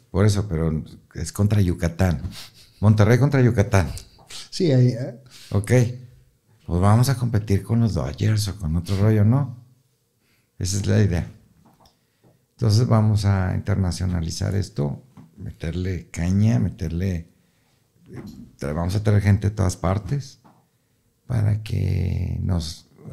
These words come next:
Speaker 1: entrenen y reentrenen y ya han competido a Fuerza Civil con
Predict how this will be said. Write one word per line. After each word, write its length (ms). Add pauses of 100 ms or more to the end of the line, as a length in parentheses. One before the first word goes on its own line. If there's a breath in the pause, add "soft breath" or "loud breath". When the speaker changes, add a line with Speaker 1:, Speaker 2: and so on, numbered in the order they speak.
(100)
Speaker 1:
entrenen 640
y 60
reentrenen 880
y 160 (500)
ya 240
han 120
competido 500
a 40
Fuerza 260
Civil 300
con 280